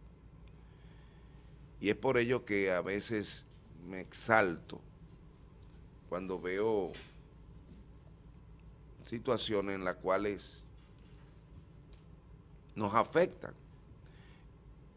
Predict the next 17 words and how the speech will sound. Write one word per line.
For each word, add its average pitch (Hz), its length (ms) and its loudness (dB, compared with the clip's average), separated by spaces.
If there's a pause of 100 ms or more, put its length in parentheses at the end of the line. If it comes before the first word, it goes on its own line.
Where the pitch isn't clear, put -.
(840)
Y 98 100 0
si 110 140 2
eso 127 200 4
es 143 60 8
a 131 100 12
mí, 120 260 2
¿qué 117 140 0
será 127 520 6
a - 340 0 (500)
cualquier 120 540 0 (1200)
ciudadano 110 880 8 (100)
común 127 440 2
que 90 120 0
no 98 160 0
tenga 113 460 6
una 113 160 2
interacción 104 960 2